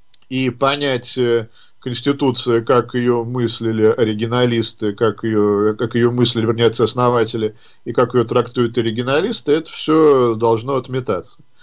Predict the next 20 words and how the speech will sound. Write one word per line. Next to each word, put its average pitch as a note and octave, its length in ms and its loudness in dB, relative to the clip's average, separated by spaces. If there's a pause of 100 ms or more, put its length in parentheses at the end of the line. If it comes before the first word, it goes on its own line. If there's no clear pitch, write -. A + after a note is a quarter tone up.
(320)
Консерваторы F3 1400 2
стараются D3 640 -2
изо C3+ 280 0
всех D3+ 320 -6
сил D3+ 300 -2
Конституцию B2+ 760 -2
отстоять. B2 680 2 (520)
Э, G#2+ 300 0
отстоять C#3 640 2
ее B2 260 2
такой, A2+ 840 0
как A#2 340 -2
ее G#2+ 400 0
видели G#2+ 720 0 (240)
авторы A2 640 0
и G#2+ 40 -6
как A2+ 260 -2
ее A2+ 180 0
видели G#2 380 -4
федералисты, D3 840 0